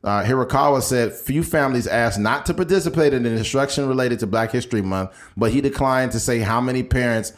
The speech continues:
or their reason for making the decision. "We should not, we, we should not shield our children from the history of our nation, the mistreatment of its African-American citizens, and the bravery of civil rights leaders, but should educate them about it,"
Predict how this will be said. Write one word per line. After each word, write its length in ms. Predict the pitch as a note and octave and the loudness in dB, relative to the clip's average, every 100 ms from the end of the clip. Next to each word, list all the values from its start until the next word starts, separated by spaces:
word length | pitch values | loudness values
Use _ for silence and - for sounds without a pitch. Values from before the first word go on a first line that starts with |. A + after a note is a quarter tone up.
| - - | -20 -6
or 260 | G#2+ A#2+ A#2 | 0 2 2
their 180 | A#2 A#2 | 2 2
reason 340 | B2 B2+ A2 | 2 0 -2
for 100 | G#2 | -2
making 360 | G#2+ G#2+ G#2 G2+ | -2 -2 -2 -2
the 60 | |
decision. 460 | F#2+ F2+ B2+ A2+ F2 - - - | -2 -2 -2 -2 -4 -10 -20 -4
"We 180 | G#2 D#3+ | 0 0
should 220 | - C#3 | 0 0
not, 340 | B2 B2 - | 0 0 -2
we, 200 | G2+ C#3+ - | -2 -2 0
we 140 | D#3 | -2
should 260 | F#3+ D3+ A2+ | 2 0 2
not 260 | C3 C3 | 0 0
shield 240 | - C#3 C3+ | 0 2 4
our 140 | B2 | 2
children 420 | A#2+ C#3 A#2+ A#2 | 2 2 2 0
from 220 | G#2+ A#2+ | -2 -2
the 120 | G#2+ G2+ | 0 0
history 360 | C3+ C#3+ D#3 | -2 -2 2
of 140 | D#3+ C#3+ | 2 4
our 140 | E3 | 2
nation, 480 | D3+ B2+ - A#2+ A#2 - - _ | 2 -2 0 -2 -4 -6 -20 _
the 80 | A2 | -2
mistreatment 600 | A2 A2+ - D#3 D#3+ D#3+ | 0 -2 0 0 0 0
of 180 | C3 C3 | 0 0
its 140 | C#3+ - | 0 -2
African-American 840 | A2+ B2+ D3+ D#3 D3+ D#3 D#3+ E3 | -2 0 0 -2 0 0 0 -2
citizens, 600 | - E3 C#3+ A2 G#2 G#2 - - | -2 0 0 0 -2 -4 -10 -10
and 160 | B2 A#2 | -4 -2
the 40 | |
bravery 420 | G#2 A2+ C#3+ C#3+ C#3+ | 0 2 2 4 2
of 120 | A#2+ | 2
civil 280 | - C#3+ C3 | 2 2 2
rights 320 | B2 B2+ - | 2 2 0
leaders, 420 | A#2 A#2 G#2+ G#2+ - - - | 0 0 0 -2 -8 -20 -2
but 400 | A#2+ A2+ - - | 0 2 -2 -14
should 280 | - D3+ C#3+ | -4 0 2
educate 460 | D#3 D3 C#3 C#3 B2+ | 0 0 0 0 0
them 140 | A#2 | 0
about 340 | G#2+ G2 F2+ | 0 0 0
it," 100 | E2 | -2